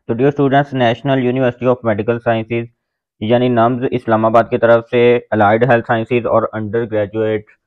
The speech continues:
programs के admission की announcement कर दी गई है। हर साल की तरह नम्स की तरफ से एमबीबीएस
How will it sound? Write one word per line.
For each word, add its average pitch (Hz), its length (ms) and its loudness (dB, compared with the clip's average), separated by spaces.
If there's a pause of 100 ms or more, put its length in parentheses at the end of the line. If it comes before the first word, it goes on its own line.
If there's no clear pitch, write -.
(340)
programs 110 440 2
के - 100 2
admission 110 420 0
की 117 60 0
announcement 104 460 -2
कर 101 80 0
दी 101 160 -4
गई 113 180 0
है। 117 240 4
हर 107 100 2
साल 107 280 -2
की 107 100 -8
तरह 110 200 0
नम्स 101 240 -6
की - 100 -8
तरफ 104 260 -2
से 120 140 -6
एमबीबीएस 107 680 -2